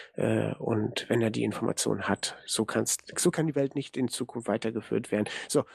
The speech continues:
neues Thema, denn wir haben Alfonso, Alfonso bei uns. Wie gesagt, wie die Veränderung wir selber herbeiführen können. Ich gehe mal auf seinen Sendetext ein.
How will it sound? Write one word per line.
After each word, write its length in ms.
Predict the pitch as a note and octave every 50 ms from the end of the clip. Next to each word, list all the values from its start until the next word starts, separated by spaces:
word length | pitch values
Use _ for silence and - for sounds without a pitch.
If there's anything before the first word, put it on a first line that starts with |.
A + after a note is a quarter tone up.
| -
neues 280 | - C#3+ D3+ D#3 D3+ -
Thema, 300 | - D3+ D3 C#3+ B2+ A2+
denn 300 | G2+ - G#2+ A#2+ A#2+ A2 - - - -
wir 300 | - B2 B2+ A#2 G2 -
haben 240 | G2 G2 A2 A2 G#2+ -
Alfonso, 840 | - - - F#2+ F2+ - F#2+ F#2+ G2+ G2 - - - - - - - - - - A#2+ - -
Alfonso 560 | - - A2 A2 - - G#2 G#2+ G#2+ - -
bei 200 | - - - -
uns. 280 | - - G2 G#2 - - - - - - - - -
Wie 100 | - -
gesagt, 300 | A#2+ A#2 A2+ G#2+ - -
wie 220 | A#2 A2+ A#2+ B2 A#2+
die 160 | - A#2 A2+
Veränderung 840 | - - - - - A#2+ B2 B2+ B2+ A#2 A2 A2 G#2 G2 F#2+ G2 - - - - - - - - - - _
wir 260 | - A#2 A#2+ B2 A#2 G#2
selber 500 | - - A2 A2+ A#2 - G#2 G#2 A2+ - _ _ _
herbeiführen 1040 | - - - G#2 G#2 G2+ F#2+ - - _ _ _ - - - G2+ G#2 G#2+ G#2 G2+ - _ _ _ - - - - - G#2 G2+ G2 F#2+ G2+ G#2 G#2 -
können. 540 | - - A2 G#2 G#2 G#2 F#2+ F2+ F#2 F#2 F2+ -
Ich 140 | - - -
gehe 100 | - -
mal 140 | B2+ A#2+ A2
auf 140 | G#2+ A2 -
seinen 180 | - A2 G#2+
Sendetext 640 | G2+ - G#2+ A2+ A#2 A#2+ A2+ - - G#2 - - -
ein. 240 | G#2+ G#2+ G#2+ A2 A2